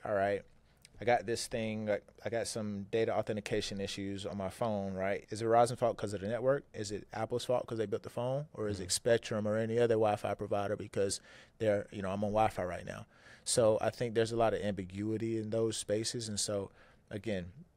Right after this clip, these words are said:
Speaker 1: another reason why I would say regulation is gonna have to be a big play for, for us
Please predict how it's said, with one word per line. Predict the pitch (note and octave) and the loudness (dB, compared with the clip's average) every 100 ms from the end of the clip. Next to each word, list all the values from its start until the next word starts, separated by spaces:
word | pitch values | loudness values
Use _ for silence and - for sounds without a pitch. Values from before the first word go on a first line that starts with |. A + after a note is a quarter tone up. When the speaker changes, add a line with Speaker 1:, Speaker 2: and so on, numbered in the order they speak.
| _ _ - - | _ _ -20 -10
Speaker 1:
another | A#2 A#2+ A#2 | 2 6 6
reason | A#2 A2 | 4 2
why | G#2 G2 | 4 4
I | G2 | 4
would | |
say | - G#2+ G2+ | 2 0 4
regulation | G2+ F#2+ G2 F#2 - G2+ | 4 2 -2 -2 -4 -8
is | F#2+ | -8
gonna | F#2+ F#2 | -8 -8
have | G2 F#2+ - | -8 -10 -8
to | F#2 | -10
be | F2+ F#2 F2+ F2+ - | -8 -8 -6 -8 -8
a | F#2 | -6
big | F2+ F#2 - | -4 -6 -6
play | - G2 | 0 0
for, | G2+ - G#2+ G#2 - - | 0 -2 0 0 -2 -8
for | - G2+ | -2 2
us | G2+ G#2+ - | 2 2 -2